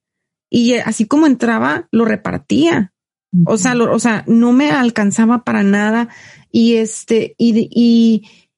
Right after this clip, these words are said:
y eso me hacía otra vez en, en este, en este círculo que, que yo siempre pongo como de, de, pues, estoy pensando algo, entonces estoy generando una emoción, entonces esa emoción me está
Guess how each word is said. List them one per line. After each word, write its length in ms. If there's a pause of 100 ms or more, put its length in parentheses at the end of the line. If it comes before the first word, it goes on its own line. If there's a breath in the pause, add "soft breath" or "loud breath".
y 200
eso 180
me 120
hacía 260
otra 240
vez 280
en, 160
en 300
este, 360
en 80
este 260
círculo 880
que, 200
que 160
yo 140
siempre 340
pongo 420
como 320
de, 280 (380 soft breath)
de, 360
pues, 160
estoy 260
pensando 540
algo, 240
entonces 400
estoy 280
generando 460
una 120
emoción, 440
entonces 360
esa 160
emoción 540
me 80
está 320